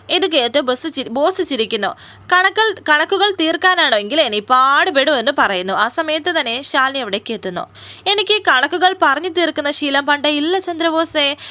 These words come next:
എഴുതി കൂട്ടും, പിന്നെ അത് മൊത്തത്തിൽ കൂട്ടും.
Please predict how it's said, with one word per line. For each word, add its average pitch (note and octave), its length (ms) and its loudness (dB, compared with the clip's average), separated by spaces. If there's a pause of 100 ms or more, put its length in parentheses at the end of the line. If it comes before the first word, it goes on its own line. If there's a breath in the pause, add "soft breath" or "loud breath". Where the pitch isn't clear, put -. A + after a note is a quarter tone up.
(140 loud breath)
എഴുതി G4 420 2
കൂട്ടും, F#3 500 -4 (340 loud breath)
പിന്നെ C#4+ 380 2
അത് C4+ 200 2
മൊത്തത്തിൽ D4+ 560 0
കൂട്ടും. A3 400 0